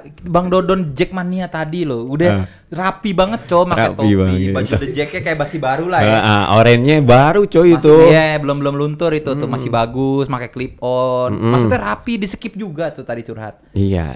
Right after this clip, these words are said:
Speaker 2: skip juga.
Speaker 1: Ya, kita juga, ka-, kalian nggak tahu ya mungkin penilaian tampilan kita saat ini, cuman
Speaker 2: Hmm.
Speaker 1: bagi kita nggak, not bad lah di tampilan video kita.
Speaker 2: No,
Speaker 1: Lihat
Speaker 2: no,
Speaker 1: tuh,
Speaker 2: no.
Speaker 1: tetap di skip, udah megang gitar loh.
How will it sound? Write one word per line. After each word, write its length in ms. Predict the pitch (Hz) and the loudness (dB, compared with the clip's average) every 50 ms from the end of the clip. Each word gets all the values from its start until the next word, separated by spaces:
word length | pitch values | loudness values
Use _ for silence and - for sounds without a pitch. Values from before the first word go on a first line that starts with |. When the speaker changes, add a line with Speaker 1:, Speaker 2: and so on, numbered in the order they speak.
| - - | -14 -18
Speaker 2:
skip 320 | - - - - - - | -20 -20 -18 -20 -20 -18
juga. 140 | - - - | -10 -4 -2
Speaker 1:
Ya, 80 | 190 202 | -2 -2
kita 300 | - 233 233 226 226 294 | 0 0 -2 0 0 0
juga, 260 | 311 285 233 220 196 | 0 2 2 2 2
ka-, 180 | - - 180 151 | 2 -6 -12 -8
kalian 280 | 156 127 196 226 277 | -6 -4 -2 -2 -2
nggak 160 | 359 269 202 - | -2 -2 -2 0
tahu 180 | 165 180 226 | 0 2 2
ya 120 | 240 220 185 | 4 2 2
mungkin 280 | 175 170 165 190 185 | 0 -2 -6 -6 -6
penilaian 440 | 165 156 151 147 139 135 139 135 135 139 | -6 -4 -4 -4 -2 -2 0 -2 -2 -4
tampilan 340 | 135 135 131 131 143 135 131 | -4 -6 -6 -6 -6 -6 -6
kita 180 | 127 135 - 127 | -6 -6 -8 -8
saat 220 | 117 - 117 - 113 | -6 -4 -6 -6 -6
ini, 180 | 113 123 143 151 | -10 -12 -12 -10
cuman 260 | - 202 247 - 131 | -8 -4 -2 0 2
Speaker 2:
Hmm. 60 | - | 2
Speaker 1:
bagi 180 | 185 175 170 - | 2 0 0 -4
kita 180 | 311 320 381 | -4 -6 -6
nggak, 220 | 381 302 170 156 147 | -6 -6 -6 -6 -2
not 240 | 143 151 190 220 - - | -2 0 0 -2 -4 -4
bad 180 | 240 302 302 - | -6 -6 -6 -6
lah 180 | 302 285 294 - - _ _ _ _ | -10 -10 -10 -12 -16 _ _ _ _
di 160 | - 139 - | -10 -6 -2
tampilan 440 | 175 180 180 170 190 180 180 180 180 175 175 175 180 175 175 | -2 -2 -2 -2 -2 -2 -2 -2 -4 -6 -10 -10 -10 -10 -10
video 300 | - 190 175 175 170 160 | -8 -8 -4 -4 -4 -4
kita. 240 | 170 196 208 214 190 160 156 143 - _ _ _ - | -4 -4 -4 -4 -4 -4 -12 -20 -20 _ _ _ -10
Speaker 2:
No, 340 | - 101 101 110 127 135 139 | -4 -2 -2 -2 -2 -4 -2
Speaker 1:
Lihat 200 | - - 294 370 | 0 2 2 4
Speaker 2:
no, 80 | 359 | 2
Speaker 1:
tuh, 80 | 294 - - 92 - | 2 0 -2 -6 -10
Speaker 2:
no. 120 | - - - | -12 -12 -10
Speaker 1:
tetap 200 | 240 - 294 294 | -6 -6 -6 -6
di 100 | - 359 | -6 -8
skip, 380 | - 440 - _ - 392 392 | -10 -10 -12 _ -10 -10 -6
udah 180 | - 262 240 285 | -4 -2 0 0
megang 300 | 277 277 262 277 277 269 | 2 2 0 0 -2 -2
gitar 260 | 269 294 - 302 294 | -4 -4 -2 -2 -2
loh. 380 | 285 262 185 143 123 - _ | 0 0 -2 -4 -6 -12 _